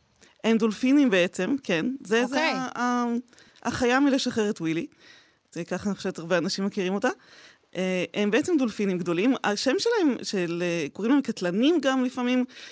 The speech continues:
Speaker 1: השם לוויתן קטלן הוא בכלל מקורו ב-, בתרגום שגוי. קראו להם בספרדית, אה, אה,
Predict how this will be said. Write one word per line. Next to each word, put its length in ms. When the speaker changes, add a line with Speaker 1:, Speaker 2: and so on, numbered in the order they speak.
Speaker 1:
השם 260
לוויתן 500
קטלן 280
הוא 80
בכלל 320
מקורו 500
ב-, 80
בתרגום 840
שגוי. 460
קראו 280
להם 260
בספרדית, 800
אה, 260
אה, 120